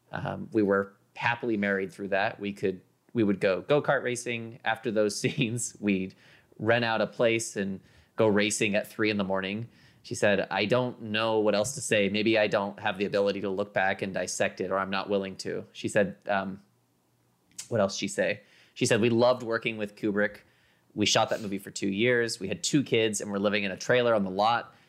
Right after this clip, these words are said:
primarily making spaghetti because Stanley liked to eat with us sometimes.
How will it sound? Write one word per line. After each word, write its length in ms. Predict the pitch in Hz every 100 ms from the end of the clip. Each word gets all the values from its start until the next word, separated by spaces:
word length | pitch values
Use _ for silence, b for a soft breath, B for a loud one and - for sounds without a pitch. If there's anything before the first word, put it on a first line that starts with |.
| b -
primarily 420 | 117 110 117 117
making 360 | 107 107 95 95
spaghetti 560 | - 101 120 107 95
because 240 | 92 82 87
Stanley 320 | - 104 107
liked 220 | 98 95
to 120 | -
eat 140 | 110 110
with 140 | 104
us 120 | 92 -
sometimes. 680 | 101 85 - 90 - -